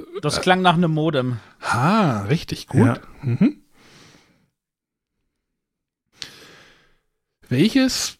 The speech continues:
Speaker 2: welche Firma musste sich so ein bisschen Richtung Internet bewegen damals? Oder war so
Speaker 1: Telekom?
Speaker 2: Inter-, ja? Denk noch mal ein bisschen größer.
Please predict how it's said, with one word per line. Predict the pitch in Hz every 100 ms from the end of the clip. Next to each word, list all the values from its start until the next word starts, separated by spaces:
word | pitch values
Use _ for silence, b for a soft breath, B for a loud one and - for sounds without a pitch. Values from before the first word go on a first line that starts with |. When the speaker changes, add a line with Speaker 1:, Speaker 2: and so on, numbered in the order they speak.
| _
Speaker 2:
welche | - 139 165 220
Firma | 240 - - - 180 196 185 135 117 110 104 B B -
musste | 131 -
sich | 135 127
so | 135
ein |
bisschen | 110 165 - 160 151 143 131 147 - _ 131
Richtung | 131 -
Internet | 123 156 175 156 104
bewegen | 104 95 87 82 80
damals? | 73 - - - - - b b b b
Oder | 127 104 95
war | 127
so | -
Speaker 1:
Telekom? | 127 185 - 233 262 - _
Speaker 2:
Inter-, | 113
ja? | 151 240 339 392 359 B B B _ _ _ _ _
Denk | 151 160
noch |
mal | 170
ein | 151
bisschen | 143
größer. | 120 120 113 -